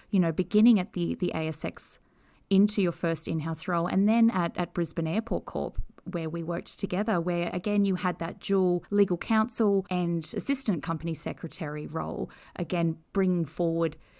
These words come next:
that, those skills and, and that knowledge, but in an entirely new space, you know, a-,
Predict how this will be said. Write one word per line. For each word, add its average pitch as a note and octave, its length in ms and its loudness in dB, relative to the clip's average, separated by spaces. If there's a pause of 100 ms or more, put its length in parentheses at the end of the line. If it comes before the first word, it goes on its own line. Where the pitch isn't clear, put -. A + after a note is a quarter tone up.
(160)
that, D#3+ 600 -4 (260)
those E3+ 260 -2
skills E3+ 380 -4
and, D#3+ 220 -2
and E3 160 -2
that D#3 160 -6
knowledge, F#3 400 -2
but E3+ 180 -2 (260)
in G#3+ 140 4
an G#3 80 6
entirely A#3+ 560 4
new G#3+ 180 10
space, G3+ 640 -2
you A3 80 2
know, G3+ 320 2
a-, G#3 140 0